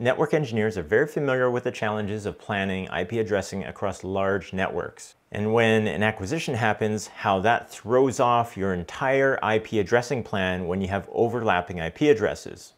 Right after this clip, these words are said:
Just imagine what happens every time you adopt a new cloud environment that has some sort of overlapping I P range. Secondly, just the sheer volume of I P addressing that you have to account for and manage becomes quite overwhelming as well.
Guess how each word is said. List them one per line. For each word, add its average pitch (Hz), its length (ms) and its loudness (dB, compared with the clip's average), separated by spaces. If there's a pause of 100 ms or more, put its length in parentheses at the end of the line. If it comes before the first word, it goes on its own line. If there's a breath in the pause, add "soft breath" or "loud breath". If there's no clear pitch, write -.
(120)
Just 107 220 -4
imagine 135 360 2
what 139 140 4
happens 110 420 0
every 113 180 0
time 117 220 -4
you 107 120 0
adopt 98 340 0
a 92 40 -2
new 117 260 0
cloud 127 280 4
environment 113 640 2
that 76 180 -2
has 101 200 -4
some 113 300 -2
sort 107 280 4
of 95 200 2
overlapping 92 640 0
I 82 80 -4
P 104 220 -4
range. 85 460 -8 (160)
Secondly, 147 840 0
just 139 220 -4
the 202 60 4
sheer 160 360 2
volume 113 500 2
of 110 140 -2
I 101 140 4
P 101 180 -2
addressing 113 640 2
that 107 100 2
you 90 100 -2
have 110 140 -2
to 101 100 -2
account 101 380 -4
for 107 300 6
and 92 260 0
manage 101 340 0
becomes 95 320 -8
quite 143 360 4
overwhelming 104 580 2
as 90 140 -4
well. 85 360 4